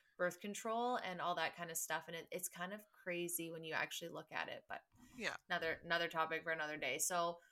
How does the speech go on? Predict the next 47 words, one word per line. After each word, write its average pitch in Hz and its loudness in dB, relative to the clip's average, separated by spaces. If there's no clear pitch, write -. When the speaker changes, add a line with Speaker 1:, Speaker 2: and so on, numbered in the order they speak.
Speaker 1:
um, 180 4
yeah, 170 2
back 196 6
in 233 0
the 220 0
day, 196 2
they 185 0
practiced, 180 0
they 190 2
did, 180 0
they 220 4
do, 226 -2
do 202 2
stuff, 175 0
like, 175 2
with, 175 0
like, 170 2
lint 175 0
and 180 -4
honey 180 -2
and 165 -6
mint 175 -4
and 202 -4
stuff 202 -2
like 202 -2
that 190 4
to, 185 -4
like, 165 0
stop, 160 2
like, 160 -6
semen 175 -6
from 180 -8
entering. 190 -6
Um, 175 0
Speaker 2:
<gasps> - -10
Speaker 1:
and 196 0
they 190 4
did, 185 2
like, 185 8
you 381 6
Speaker 2:
What? - -
Speaker 1:
know, 170 8
the 190 6
Speaker 2:
With 262 2
Speaker 1:
pull-out 190 6
method. 247 8
Speaker 2:
lint? - 12